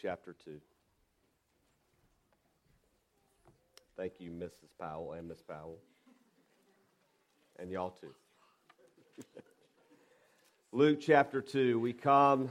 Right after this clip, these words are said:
this morning to our final song in the song of Christmas, Simeon's song. Luke chapter two, our scripture reading will be verses twenty-two through thirty-five. This is God's holy,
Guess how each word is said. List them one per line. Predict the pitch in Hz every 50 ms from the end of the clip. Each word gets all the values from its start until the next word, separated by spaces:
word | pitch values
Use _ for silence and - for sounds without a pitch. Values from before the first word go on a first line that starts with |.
| - - -
this | 120 - -
morning | 123 127 135 139 139 135 131 127 123 107 - -
to | 131 127 123 120 -
our | 104 110 110 110 107 110 -
final | - 127 127 131 135 131 120 113 110
song | - - - 131 123 127 123 120 117 110 110
in | 110 107
the | 101
song | - - 127 123 123 123 123 123 120 117 117 117 117 - _ _ _ _ _ _ _
of | 104 - _
Christmas, | - - 120 110 - - 92 82 - - - - - - _ _ _ _ _ _ _ _ _ _ _ _ _ _ _ _ _ _ _ _
Simeon's | - - 147 151 143 143 123 113 104 98 -
song. | - 120 110 101 95 90 90 90 92 98
Luke | 120 139 143 139 -
chapter | - 147 135 131 127 - - 123
two, | - - - 131 127 127 127 123 117
our | 101 98 98
scripture | - - - 139 135 - - - 120
reading | 110 113 123 127 123 127 123 113 107
will | 117 123 123 120
be | 104 104 120 123 127 120 113 - _ _ _ _ _ _ _ _ -
verses | 120 123 120 - 113 104 - - - _ -
twenty-two | - - 135 143 139 139 131 135 - - 147 143 139 139 139 139
through | - 107 98
thirty-five. | - - 123 120 123 120 117 - 113 98 87 80 76 73 71 - _ _ _ _ _ _ _ _ _ _ _ _ _ _ _ _ _ _ _ _ _ _ _ _ _ _ _ _ _ _ _ _ _ _ _ _ -
This | 131 139 113
is | 143 131 110
God's | 123 135 127 127 123 117
holy, | - - 160 165 170 170 170 180 170 180